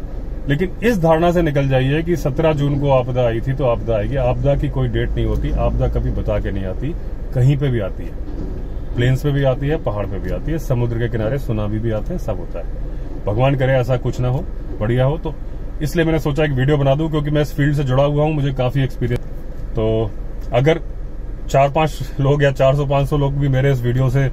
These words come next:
अपनी केदारनाथ यात्रा थोड़ा सा पोस्टपोन कर लेते हैं, दर्शन भी बहुत अच्छे होंगे और मुझे उम्मीद है कि बाबा केदारनाथ भी इससे खुश होंगे कि उनके भक्तों को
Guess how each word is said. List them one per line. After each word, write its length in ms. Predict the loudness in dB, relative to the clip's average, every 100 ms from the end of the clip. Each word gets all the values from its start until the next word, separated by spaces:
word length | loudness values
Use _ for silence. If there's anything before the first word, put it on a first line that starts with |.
| -2 -6 -6 -8 -4 -4
अपनी 260 | 0 2 2 0 -4 -8 -8 -6 -6 -2
केदारनाथ 440 | 2 2 4 2
यात्रा 280 | 2 2 0
थोड़ा 240 | 0 2
सा 100 | 2
पोस्टपोन 400 | 2 0 0 -2 -2
कर 100 | -2
लेते 220 | -2 -2
हैं, 240 | -2 -2
दर्शन 300 | -2 2 2
भी 80 | 2
बहुत 180 | 0 0
अच्छे 220 | 0 0
होंगे 280 | 0 0 -2 -6 -6 -8 -8 -8 -6
और 80 | 0
मुझे 200 | 2 2
उम्मीद 300 | 2 2 2
है 100 | 0 -2 -8 -6
कि 80 | -4
बाबा 260 | 0 0 0
केदारनाथ 460 | 0 0 0 0
भी 160 | 0 -2
इससे 200 | -2 -4
खुश 240 | -2 -2
होंगे 240 | -2 -2 -2
कि 80 | -2
उनके 220 | -2 -2
भक्तों 360 | -4 -4 -2 -2
को 160 | -2